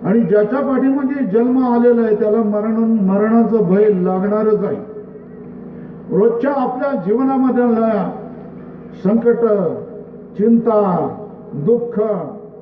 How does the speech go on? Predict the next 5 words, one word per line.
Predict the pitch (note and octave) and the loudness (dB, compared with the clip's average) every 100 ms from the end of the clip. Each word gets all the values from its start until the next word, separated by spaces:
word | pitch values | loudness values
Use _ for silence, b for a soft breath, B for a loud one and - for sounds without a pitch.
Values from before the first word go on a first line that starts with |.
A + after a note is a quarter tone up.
| - - - - - E3 | -20 -20 -20 -20 -10 0
या | A3 | 0
सगळ्यावर | - G3+ B3 C#4+ C#4+ C#4+ A3 - | 2 0 2 2 2 2 0 2
एकमेव | A3+ B3+ C4 C4 C4+ D4 | 2 2 -2 -4 -6 -6
उपाय | C4+ - A#3+ B3 | -6 -4 -4 -2
आहे | G#3+ D3+ G#2+ | -2 -4 -6